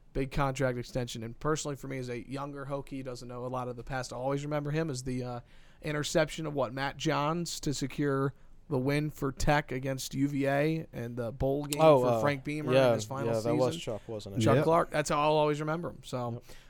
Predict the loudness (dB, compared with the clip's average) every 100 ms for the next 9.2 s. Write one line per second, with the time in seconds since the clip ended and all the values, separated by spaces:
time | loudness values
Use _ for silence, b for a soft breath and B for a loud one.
0 | B -4 -4 2 2 2 -4 -4 -4 -6
1 | -6 -6 -6 -8 -10 -10 -12 -12 -14 -16
2 | B B B 10 12 10 2 0 2 2
3 | 0 2 4 2 2 -4 -6 -4 -4 -4
4 | -6 -6 -4 -4 -6 -2 0 0 2 0
5 | 0 -4 -2 -2 -2 -2 -2 0 -2 -4
6 | -4 -4 -4 -4 -4 -4 -4 -6 -6 -8
7 | -8 -8 -6 -6 -6 -6 -6 -2 -2 -2
8 | -2 -2 -2 -4 -2 -2 0 -2 -2 0
9 | 0 0